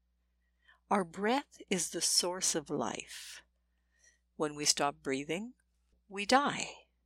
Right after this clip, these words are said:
To live fully and at our best, we need to breathe consciously and completely, filling our lungs with fresh, oxygenated air.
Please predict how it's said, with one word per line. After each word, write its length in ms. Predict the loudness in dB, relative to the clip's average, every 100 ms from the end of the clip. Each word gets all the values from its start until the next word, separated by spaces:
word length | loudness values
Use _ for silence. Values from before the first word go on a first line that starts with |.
| _ _ _ _ _ _ _ _ _
To 140 | -2 0
live 280 | 4 4 4
fully 680 | -2 2 2 2 -4 -8 _ 0
and 180 | 2 2
at 140 | 0
our 160 | 0 -2
best, 680 | 0 2 2 0 -2 -6 -14 _ _ _ -20 -16 2
we 140 | 4
need 240 | 6 4 2
to 140 | -4
breathe 420 | -2 -6 -6 -8
consciously 920 | -6 -2 2 2 2 2 2 0 -2 0
and 220 | 2 2
completely, 1120 | -2 -4 -4 0 4 4 4 0 0 -4 -6 -18 _ _ _
filling 480 | -4 8 8 8 4
our 160 | -2 -2
lungs 580 | 0 0 -2 -6 -6 -4
with 180 | -6
fresh, 640 | -6 0 4 4 4 0 -2 0
oxygenated 880 | 2 4 4 4 2 0 2 0 2
air. 640 | 2 2 -2 -8 -12 -16